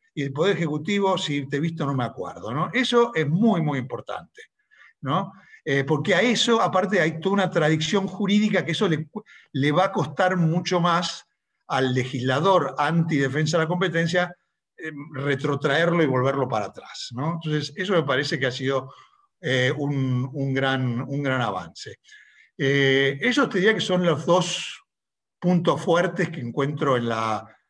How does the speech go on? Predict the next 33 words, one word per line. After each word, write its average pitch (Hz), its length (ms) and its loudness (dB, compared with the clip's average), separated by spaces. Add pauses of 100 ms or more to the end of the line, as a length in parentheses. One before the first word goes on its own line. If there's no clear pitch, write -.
(200)
en 131 120 -6
la 120 80 -2
ley 135 140 2
actual, 190 360 2
y 139 60 2
obviamente 156 720 2
el 127 120 0
intento 143 560 0
de 151 400 0 (220)
armar 120 360 0
el 131 120 0
Tribunal 131 360 -2
de 131 60 0
Defensa 127 300 -2
de 135 60 -2
la - 20 -6
Competencia, 151 640 -2
que, 131 360 -4 (440)
eh, 107 480 -4 (320)
desgraciadamente 131 680 0
requiere 127 260 0
un 127 80 -2
trámite 135 400 -2
largo 196 320 2
y 160 60 -2
no 127 80 -2
se 127 120 -4
ha 127 80 -2
podido 127 360 -2
completar, 143 800 -2 (360)
y 107 120 -8
ahora 113 220 0
está, 113 540 -2